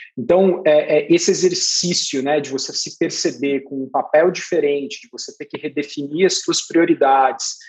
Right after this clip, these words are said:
é, e tomar uma série de decisões num cenário que não tem um playbook, né? Não tem um, não tem um manual aí que você vai olhar e falar, "Poxa, vou seguir isso, ah, que vai dar certo." Então, muita decisão sendo tomada, assim, muito rapidamente,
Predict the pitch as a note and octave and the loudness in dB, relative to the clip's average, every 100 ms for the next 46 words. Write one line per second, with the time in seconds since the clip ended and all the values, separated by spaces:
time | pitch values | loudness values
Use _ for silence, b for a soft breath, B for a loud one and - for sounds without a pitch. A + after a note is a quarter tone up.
0 | B B B D3 C#3+ C#3+ D#3+ D3+ G#3+ F#3 | B B B 0 4 4 0 -2 0 0
1 | A#3+ A3 - - A3+ B3+ G3 D#3 F3+ - | 0 -2 -6 -4 -2 -4 -8 -4 -4 -6
2 | B2+ D#3 G#3+ G#3 D3 F3 F3 - E3 F3 | -10 -6 -6 -6 -10 -10 -10 -10 -6 -4
3 | A3+ - B3 B3 G3+ G3 B3 D#4+ D#4 C#4 | -6 -6 -8 -6 -2 0 0 -4 -8 -8
4 | A3+ G#3 G#3 - F4 - D3 D#3 C#3+ F3 | -4 2 2 4 0 0 -2 -2 0 2
5 | A3 A#3+ - B E3 D4+ C#4 B3+ F#3 F3+ | 4 4 -2 B -2 2 2 4 6 6
6 | E3+ D#3 D#3+ - E3+ F3+ E3 E3 D#3+ C#3+ | 4 2 -2 -8 -12 -10 -4 -4 -4 -2
7 | D3 F3+ F3+ E3+ D#3+ - D#3+ C3 D3 - | -2 -2 -6 -8 -10 -8 -12 -12 -12 -12
8 | - _ E3+ D#3+ D3 E3+ - F#3 F3 B | -14 _ -16 -14 -8 -6 -4 0 0 B
9 | B B D3+ D3+ D3+ D3 D3 D3+ D#3 D#3+ | B B 4 6 4 2 -4 -2 0 -2
10 | - D3+ C#3+ B2 C#3 F#3 G3 b b b | -2 -4 -4 -6 -6 -6 -6 b b b
11 | _ D3+ F3 A#3+ C#4 B3 G3 G3 E3 E3+ | _ -4 2 2 2 2 2 0 -2 0
12 | G#3+ A3 - F#3+ F#3+ F#3+ E3+ D#3 D3+ C#3+ | 0 0 -2 -4 -2 -4 -2 0 2 2
13 | C#3+ - C#3+ C#3 D3 F3+ - G3 G3 - | 0 -2 -10 -10 -4 -4 0 0 0 -2
14 | F#3 D#3+ D3 E3+ G3 - A#3 | -2 -2 -4 -4 -4 -6 -8